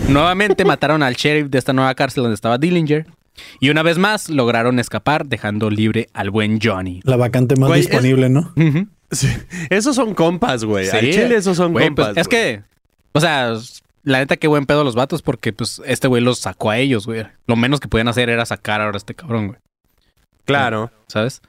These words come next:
Speaker 1: En cuanto escaparon, lograron comenzar con sus planes de asalto que ya, que ya habían empezado en la cárcel. Rápido, los medios empezaron a hablar de ellos y, y los empezaron a identificar como The Dillinger Gang. A pesar de que era una banda y que de sus compas, sus compas mataron a dos sheriffs,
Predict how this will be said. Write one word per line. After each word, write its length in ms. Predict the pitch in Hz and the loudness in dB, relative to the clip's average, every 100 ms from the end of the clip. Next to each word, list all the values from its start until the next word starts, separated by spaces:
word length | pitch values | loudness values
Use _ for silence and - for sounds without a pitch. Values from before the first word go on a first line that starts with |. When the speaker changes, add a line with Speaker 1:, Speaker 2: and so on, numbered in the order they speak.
| _ _ _ _ - - - _ | _ _ _ _ -20 -20 -20 _
Speaker 1:
En 120 | 170 180 | -2 0
cuanto 240 | 175 165 | 0 0
escaparon, 500 | 151 - 202 208 208 | -2 0 0 2 2
lograron 360 | 165 156 170 165 | 4 2 0 0
comenzar 460 | 175 127 147 131 | 0 0 0 0
con 120 | 165 | 0
sus 140 | 139 120 | 0 -2
planes 400 | - 120 123 120 | -2 0 0 0
de 80 | 131 | 0
asalto 460 | - 156 139 117 | 0 -2 -2 -4
que 420 | - 104 104 101 | -4 -2 -2 -2
ya, 200 | 104 110 | -2 -4
que 200 | 131 117 | -2 -2
ya 80 | 107 | -2
habían 180 | 107 113 | -2 -2
empezado 380 | 113 104 101 101 | -2 -4 -4 -4
en 60 | |
la 80 | 104 | -2
cárcel. 320 | 156 131 107 - _ - - | -2 -2 -4 -10 _ -20 -12
Rápido, 440 | - 175 - 202 202 | -4 -2 0 2 2
los 140 | 165 | 2
medios 260 | 151 165 175 | 2 2 0
empezaron 480 | 156 143 143 151 147 | -2 0 0 0 0
a 40 | |
hablar 260 | 120 120 127 | 0 -2 0
de 120 | 131 | 0
ellos 400 | 127 139 - - _ _ _ | 0 -2 -4 -14 _ _ _
y, 220 | 165 175 - | 0 0 2
y 160 | 156 | 2
los 180 | 139 123 | 2 2
empezaron 400 | 123 110 113 127 | -2 -2 0 0
a 40 | 131 | 0
identificar 500 | 110 107 110 131 123 | -2 -4 -4 -2 0
como 280 | 143 113 | 0 0
The 100 | 95 95 | -2 -4
Dillinger 500 | 151 156 156 156 156 | 0 2 2 2 0
Gang. 320 | 131 110 98 85 - _ _ _ - - _ _ _ | 0 -4 -4 -12 -18 _ _ _ -20 -20 _ _ _
A 120 | 139 131 | -4 0
pesar 240 | 131 151 | 0 2
de 80 | 175 | 2
que 80 | 175 | 2
era 80 | |
una 160 | 185 180 | 2 2
banda 380 | 180 175 165 160 | 2 2 0 2
y 140 | 160 | 0
que 140 | - 127 | 0 2
de 320 | 120 113 110 | 2 2 0
sus 180 | - 117 | -4 -2
compas, 520 | 143 135 147 135 - - | -2 0 0 -2 -6 -4
sus 200 | 165 - | -2 -2
compas 240 | 143 151 | 0 0
mataron 340 | 131 123 127 127 | 0 0 0 0
a 60 | |
dos 220 | 113 123 | 0 -4
sheriffs, 520 | - 180 156 143 - | -2 0 0 -2 -8